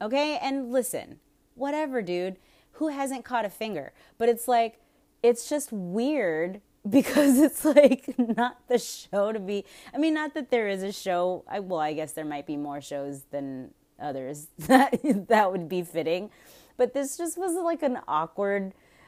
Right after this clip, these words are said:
venue to be doing that. And, like,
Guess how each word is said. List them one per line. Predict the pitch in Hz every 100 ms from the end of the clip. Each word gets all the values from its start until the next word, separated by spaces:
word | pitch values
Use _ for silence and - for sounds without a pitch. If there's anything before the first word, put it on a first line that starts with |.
| _
venue | 156 165 165 196 208 220 226
to | -
be | 165 170
doing | 165 170 202
that. | 208 208 208 -
And, | 185 180 175
like, | 170 170 170